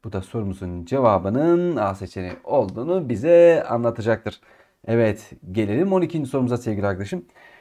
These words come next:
On ikinci soruda tamam, sinüs x artı kosinüs x, x bir dar açı.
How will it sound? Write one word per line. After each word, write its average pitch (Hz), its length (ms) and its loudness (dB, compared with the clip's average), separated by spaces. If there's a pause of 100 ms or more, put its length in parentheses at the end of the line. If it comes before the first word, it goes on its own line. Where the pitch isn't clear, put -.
(300)
On 202 200 2
ikinci 185 380 -2
soruda 147 480 -2
tamam, 135 320 0
sinüs 147 340 -8
x - 180 -8
artı 131 220 0
kosinüs 131 400 -6
x, - 160 -12
x 131 280 -10 (180)
bir 127 240 -4
dar 127 120 6
açı. 113 400 -2